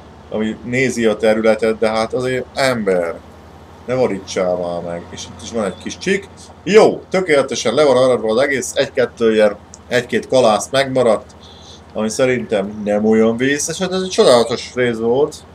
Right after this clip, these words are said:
De még ez, még nem ér, az éjjel még nem érhet véget, a csövet már nyitjuk is, mint az őrület, T százötven K-ba már ugrunk is befele, és számolunk egy okosat mindjárt, háromezer van, ö,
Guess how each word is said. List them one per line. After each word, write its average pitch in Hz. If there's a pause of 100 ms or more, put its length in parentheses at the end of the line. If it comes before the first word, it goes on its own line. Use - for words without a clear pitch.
(760)
De 127 (100)
még 151
ez, 113
még 131
nem 139
ér, 120
az 117
éjjel 151
még 117
nem 127
érhet 110
véget, 120 (140)
a -
csövet 135
már 107
nyitjuk 127
is, 123
mint 110
az 98
őrület, 135
T 139
százötven 113
K-ba 110
már 101
ugrunk 110
is 98
befele, 127 (340)
és 113
számolunk 135
egy 135
okosat 127
mindjárt, 131
háromezer 120
van, 110 (180)
ö, 101